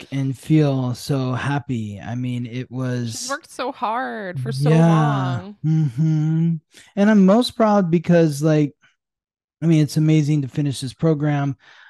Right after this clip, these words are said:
Speaker 1: Uh, Pacifica is an incredible school. Anyone who's looking to, uh, get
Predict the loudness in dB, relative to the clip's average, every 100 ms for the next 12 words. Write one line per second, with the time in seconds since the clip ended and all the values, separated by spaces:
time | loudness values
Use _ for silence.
0 | -6 -4 -2 -4 -2 -2 -2 -4 -2 -4
1 | -6 -6 -6 -6 -6 -8 -10 0 2 2
2 | 2 0 0 -4 -12 -12 -2 0 2 0
3 | 0 2 4 4 4 4 2 0 -6 _
4 | -20 -20 _ 0 0 4 2 4 0 0
5 | 2 2 2 0 -2 -4 -4 -4 -4 -4
6 | -4